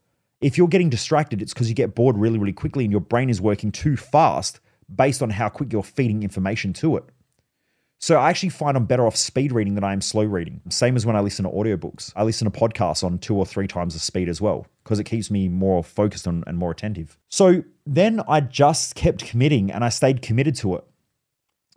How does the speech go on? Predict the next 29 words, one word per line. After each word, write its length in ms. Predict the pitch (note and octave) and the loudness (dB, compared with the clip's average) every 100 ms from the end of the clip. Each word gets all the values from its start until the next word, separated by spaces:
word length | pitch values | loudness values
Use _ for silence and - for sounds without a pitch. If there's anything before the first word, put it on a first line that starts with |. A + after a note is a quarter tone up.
| - | -6
What 240 | A#2+ F3+ | 2 4
ended 200 | G#3 F#3+ | 4 6
up 140 | E3 - | 4 2
happening 380 | C3 B2+ C3+ G2+ | -2 -2 0 -2
was, 400 | D#2 - - - _ _ _ _ _ | -4 -6 -12 -14 _ _ _ _ _
over 300 | C3 F3 F3+ | 4 4 4
time, 500 | F#3+ - D#3 C#3+ F2+ F2+ | 0 0 0 2 0 0
I 80 | A#2+ | 0
became 360 | B2+ - C3+ A#2 | 0 -2 -2 -2
a 40 | |
straight 420 | - - C#3 C#3+ | -4 -4 0 2
A 120 | C#3+ | 2
student 540 | B2+ - C#3+ C#3+ F2 F2+ | 0 -2 2 2 2 -4
of 460 | - A2 A2 G2 - | 2 4 4 2 -4
personal 340 | - C#3 C3 A#2+ | 2 2 2 -2
training 340 | C#3 E3+ F#2 | 0 0 0
when 100 | A2 | 2
I 60 | A2 | 2
was 200 | A2 G2 | 2 2
learning 360 | A#2+ C3 B2+ | 2 2 0
and 80 | G#2 | -2
I 60 | G2+ | -2
was 120 | G#2 | -2
studying. 460 | - D#3 G#2 D#2 - _ _ _ _ _ _ _ | 2 2 0 -8 -16 _ _ _ _ _ _ _
When 200 | C3+ G#3+ | 4 4
that 200 | A#3+ G2 | 4 2
happened, 300 | D3 F#3+ C3 | 2 2 4
I 60 | A#2+ | 4
went, 300 | C3 B2+ | 2 0